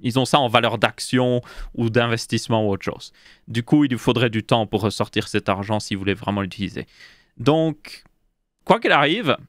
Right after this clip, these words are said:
il va racheter Twitter pour quarante-quatre milliards de dollars. C'est possible qu'il y ait des challenges au niveau légal, euh, par des organismes de contrôle ou autre chose. C'est tout à fait probable. Mais en attendant, s'il n'y a rien à ce niveau-là,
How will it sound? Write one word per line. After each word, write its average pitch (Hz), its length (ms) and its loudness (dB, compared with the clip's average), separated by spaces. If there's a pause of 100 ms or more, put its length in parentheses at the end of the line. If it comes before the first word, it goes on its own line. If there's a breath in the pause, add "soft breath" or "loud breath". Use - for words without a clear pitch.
il 120 100 -2
va 151 400 2
racheter 123 420 0
Twitter - 300 -2 (100)
pour 120 140 -6
quarante-quatre 120 460 0
milliards 113 260 0
de 117 60 -2
dollars. 120 400 0 (360 loud breath)
C'est - 220 0
possible 190 460 -2
qu'il - 100 -2
y 151 40 4
ait - 20 -2
des 127 140 2
challenges 127 500 0
au 120 40 2
niveau 113 280 2
légal, 117 640 2 (260)
euh, 101 200 0
par 107 340 -2
des 101 560 0
organismes 104 580 -2
de 104 80 -4
contrôle 110 420 -2
ou 113 40 2
autre 113 140 -2
chose. 123 240 -2
C'est - 180 -12 (100)
tout - 140 -16
à - 80 0
fait 107 160 -4
probable. 110 540 0 (340 loud breath)
Mais 110 120 2
en 127 80 4
attendant, 147 600 2
s'il 120 460 -4
n'y 104 80 2
a 92 80 4
rien 120 320 0
à 143 80 0
ce - 120 -6
niveau-là, 139 500 0